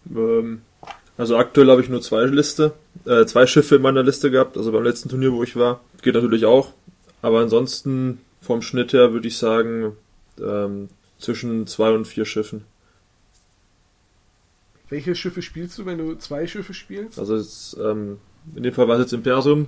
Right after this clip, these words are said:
Speaker 1: da war es der V T neunundvierzig oder auch bekannt als Dezimator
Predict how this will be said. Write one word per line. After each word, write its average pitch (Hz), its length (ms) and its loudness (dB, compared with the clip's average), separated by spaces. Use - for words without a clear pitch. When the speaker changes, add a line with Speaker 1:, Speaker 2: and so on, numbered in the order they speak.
Speaker 1:
da 110 160 -4
war 107 80 -2
es - 160 -10
der 101 400 -2
V 120 260 0
T 139 400 2
neunundvierzig 175 680 2
oder 131 120 4
auch 120 140 0
bekannt 127 300 -4
als 117 200 -6
Dezimator 123 720 -4